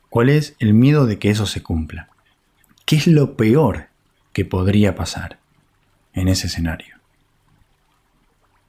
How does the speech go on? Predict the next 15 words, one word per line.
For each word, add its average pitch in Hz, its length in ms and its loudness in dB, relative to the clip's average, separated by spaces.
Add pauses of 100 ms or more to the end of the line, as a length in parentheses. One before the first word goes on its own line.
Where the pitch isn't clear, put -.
(540)
Y 160 100 2
otra, 147 280 -2
y 135 140 2
otra 139 220 2
última 131 380 2
pregunta 123 360 2
que 107 80 -8
es 101 40 -10
para 101 200 -2
mí 120 280 0 (520)
la 95 160 -4
más 123 260 2
importante, 104 460 0
y - 20 -2
acá 107 460 -2